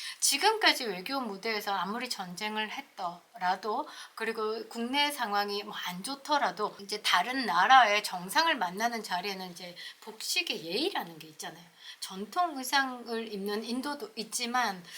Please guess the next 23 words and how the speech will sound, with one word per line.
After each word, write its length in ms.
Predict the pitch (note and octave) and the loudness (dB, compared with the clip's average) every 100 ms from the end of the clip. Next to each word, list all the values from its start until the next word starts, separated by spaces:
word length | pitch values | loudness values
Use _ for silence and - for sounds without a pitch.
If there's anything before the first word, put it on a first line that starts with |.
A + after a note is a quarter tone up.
| - - | -8 -8
어, 180 | - A#3 | -10 -8
대부분 800 | A3+ G#3 D4+ D#4 D#4+ B3+ G#3 G3+ - | -2 0 0 -2 -2 -2 -4 -8 -14
이렇게 200 | A3+ B3 | -10 -8
외교 400 | G3 G3+ G3+ E4+ | 2 2 2 0
무대에서는 880 | C#4 G3+ B3+ B3 G#3 G#3+ A3 B3 A#3 | -2 -4 -2 -2 -2 -4 -4 -6 -6
의복을 460 | B3+ C#4 E4+ C#4 A#3+ | -4 -2 -2 -2 -2
제대로 400 | - F3 G#3 G3 | -4 -4 -4 -4
갖추죠. 640 | - - - - E4 G#4 A4 - - - | -6 -6 -4 -6 -6 -8 -12 -16 -20 -14
그런데 1040 | - C4+ D4 D4 E4+ F4+ F4+ D#4 - A#3 | -4 0 0 4 6 8 6 2 -2 -2
이 400 | A#3 A3 G#3 G3+ | -2 0 -2 -2
트-, 340 | - D4+ A3+ A#3+ | -4 -8 -10 0
젤렌스키는 680 | A#3+ A#3 C#4 - B3 G#3+ | 4 4 4 0 -4 -4
그런 260 | G3+ G#3+ G#3+ | -2 0 0
부분을 300 | A#3 A#3 A3+ | -2 -6 -8
좀 160 | A3 G3 | -6 -4
무시했고, 800 | A#3+ - A3+ B3 - C4+ A3 - - - | 0 2 2 -2 -4 -2 -2 -4 -10 -10
이 140 | C4 A#3 | -10 0
바이든 580 | - G#3 G#3+ D4 F#4+ F4 | 6 8 8 6 -2 -2
정부와 500 | A3+ G3+ A3 C4 A#3+ | -4 -4 0 2 4
차별을 500 | - F#4+ F4+ C4+ A#3 | 6 6 6 0 -2
원하는 840 | F#3 E3+ F#3+ G3+ G3+ G3 F#3+ G3 - | -4 -4 -4 -4 -4 -6 -10 -14 -14
이제 300 | G3 F3+ F3 | -10 -10 -6
트럼프는 640 | D4 D#4 D4+ G#3 G3+ A3 | 0 0 0 -4 -2 -2